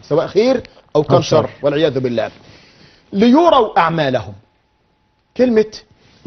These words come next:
Speaker 1: "يومئذ يصدر الناس أشتاتا" ليروا، وأتمنى المشاهدين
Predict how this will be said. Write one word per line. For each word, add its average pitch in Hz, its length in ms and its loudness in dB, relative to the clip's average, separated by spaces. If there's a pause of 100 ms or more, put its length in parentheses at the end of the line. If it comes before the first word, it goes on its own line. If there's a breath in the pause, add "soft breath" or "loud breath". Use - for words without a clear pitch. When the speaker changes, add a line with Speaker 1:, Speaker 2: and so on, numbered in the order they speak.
(360)
Speaker 1:
"يومئذ 175 520 2
يصدر 170 540 2
الناس 190 360 -2
أشتاتا" 208 460 -2 (200)
ليروا، 185 460 4
وأتمنى 180 600 -2 (460)
المشاهدين 156 480 -2